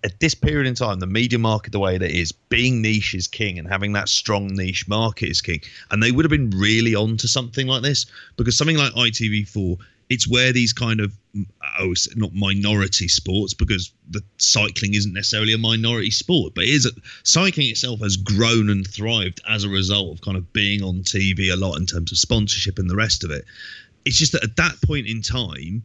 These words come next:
there's no way that they're gonna be getting, I'd be stunned if they did anything close to, it could be like sort of thirty thousand viewers at that time of the day. And that, what an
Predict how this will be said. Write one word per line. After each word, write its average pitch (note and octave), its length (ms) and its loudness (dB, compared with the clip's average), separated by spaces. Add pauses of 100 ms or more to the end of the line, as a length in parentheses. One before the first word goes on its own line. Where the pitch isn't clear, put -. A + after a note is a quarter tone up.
(340)
there's B2 140 0
no B2+ 240 4
way C#3 400 2
that G#2+ 160 -4
they're G#2+ 140 2
gonna G#2 200 -2
be G2 140 -2
getting, F#2+ 400 -2 (140)
I'd A#2 120 0
be A#2+ 100 2
stunned A#2+ 680 2
if F#2+ 140 -6
they A2 120 0
did G2+ 200 0 (240)
anything G#2 460 -2
close G2+ 340 0
to, - 100 -6
it - 120 -8
could - 120 -2
be - 120 4
like C3 260 0
sort - 160 -4
of - 80 -10
thirty G#2+ 460 2
thousand A#2+ 500 2
viewers C#3 460 2
at G2 100 -10
that - 220 -6
time A#2 280 -2
of A#2 80 0
the A#2+ 80 0
day. B2+ 360 0 (640)
And C3+ 260 4 (600)
that, E3 220 0
what C3+ 280 0
an B2 80 -4